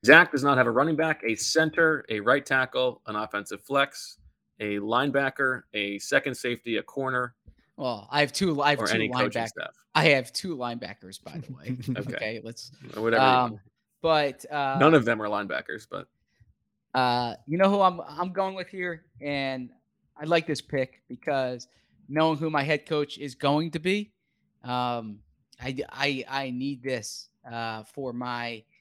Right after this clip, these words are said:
Speaker 2: coaching staff, and that's Kellen Moore, who has been a, a really good play caller, or I should say a really productive play caller, knows my quarterback very well.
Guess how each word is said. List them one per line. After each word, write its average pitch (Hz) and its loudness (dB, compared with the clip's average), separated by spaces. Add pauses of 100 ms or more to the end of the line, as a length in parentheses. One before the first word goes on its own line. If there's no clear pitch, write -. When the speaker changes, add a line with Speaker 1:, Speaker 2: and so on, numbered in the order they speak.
(300)
Speaker 2:
coaching 190 -4
staff, 151 -4
and 151 -12
that's 156 -2
Kellen 175 4
Moore, 156 0 (560)
who 147 0 (520)
has 147 -6
been 156 -4
a, 139 -4
a 143 -8
really 151 0
good 135 0
play 135 -6
caller, 131 -4 (680)
or 131 2
I 135 0
should - -10
say 143 -2
a 127 -4
really 135 0
productive 160 -2
play 127 -4
caller, 131 -2
knows 160 4
my 143 2
quarterback 151 2 (400)
very 139 2
well. 123 -2